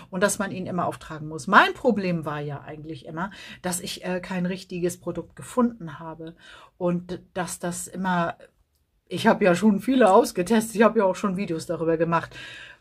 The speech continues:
Und eigentlich habe ich's jetzt gar nicht mehr benutzt. Und ich wurde ja auch, äh, schon darauf angesprochen, das fand ich auch ganz süß bei Instagram, ob ich das mache. Ja, man sollte es eigentlich machen, ich hab's aber die ganze Zeit nicht gemacht. Ich hab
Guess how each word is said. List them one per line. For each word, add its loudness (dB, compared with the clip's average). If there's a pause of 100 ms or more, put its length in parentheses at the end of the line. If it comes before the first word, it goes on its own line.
(340)
Und 6
eigentlich 6
habe 8
ich's -2
jetzt 0
gar 2
nicht -2
mehr -4
benutzt. -2
Und -12
ich -14
wurde 4
ja 0
auch, -4
äh, -2
schon -6
darauf 0
angesprochen, 2 (260)
das -16
fand 4
ich -6
auch -6
ganz -4
süß 0
bei 0
Instagram, -2
ob -4
ich -8
das -6
mache. 2 (460)
Ja, 10
man 0
sollte 4
es -4
eigentlich -2
machen, 4
ich -4
hab's 0
aber -4
die -8
ganze -6
Zeit -10
nicht -10
gemacht. -10
Ich 2
hab 6